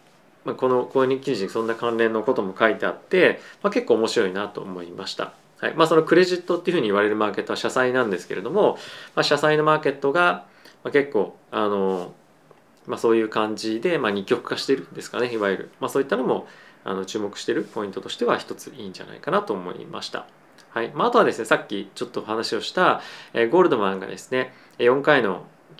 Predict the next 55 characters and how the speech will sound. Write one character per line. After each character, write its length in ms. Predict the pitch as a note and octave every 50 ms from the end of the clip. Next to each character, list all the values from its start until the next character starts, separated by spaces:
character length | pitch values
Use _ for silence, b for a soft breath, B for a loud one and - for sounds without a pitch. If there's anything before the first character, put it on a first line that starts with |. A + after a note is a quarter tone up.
| -
利 140 | - A2 A2
上 100 | A2 G#2+
げ 80 | G#2 A#2
っ 60 | -
て 120 | - - B2
い 40 | A#2+
う 20 |
と 80 | C#3+ C#3
こ 80 | F3+
ろ 60 | D#3+
を 20 | A#2
発 260 | A2+ G#2+ - - A#2+
表 120 | A2 A2
し 60 | - -
た 120 | A#2 A2
後 160 | A2+ - A#2+
に、 280 | C3+ F#3 F#3 C3 F#2+ B B B B B B _
ま 80 | D3+
あ、 40 | D3
今 180 | D#3 D#3 B2 G2+
思 180 | G#2 A2+ A#2+
い 40 | B2
っ 20 | A#2+
き 140 | - - A#2+
り 80 | A#2
そ 120 | A#2 B2 A#2
の、 240 | A2+ A2+ A2+ A2+ -
そ 120 | - A#2
れ 80 | A2+ A2+
を 80 | A2 F#2
で 80 | F2
す 80 | - -
ね、 60 | G2+
マ 100 | G#2 A2
ー 60 | G#2+
ケ 100 | - A2+
ッ 40 | G2+
ト 100 | - G#2+
織 100 | G#2 G#2+
り 60 | G#2+
込 120 | - A#2 A2
ん 40 |
で 80 | G#2+ A2
い 20 |
っ 40 | G#2+
て 120 | - - A2+
ま 100 | G2+ F#2+
す 120 | - A2+
よ 100 | G#2+ G2+
と 100 | G2 -
い 20 |
う 20 | -
こ 80 | D#3+
と 100 | D#3+ G#3+
を、 200 | E3+ - - B